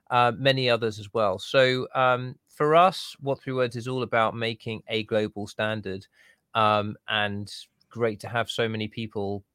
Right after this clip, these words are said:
kind of join that mission with us. It's, it's a very singular thing. We're a one product company, uh, but it's also very clear what we do.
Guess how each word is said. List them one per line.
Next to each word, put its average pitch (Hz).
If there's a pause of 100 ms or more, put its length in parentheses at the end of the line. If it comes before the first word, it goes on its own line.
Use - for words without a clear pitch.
(140)
kind 107
of 101
join 107
that 101
mission 110
with 110
us. 101 (300)
It's, -
it's 113
a 117
very 117
singular 117
thing. 147
We're 113
a 110
one 117
product 110
company, 117 (340)
uh, 110
but 110
it's 110
also 117
very 104
clear 101
what 95
we 90
do. 92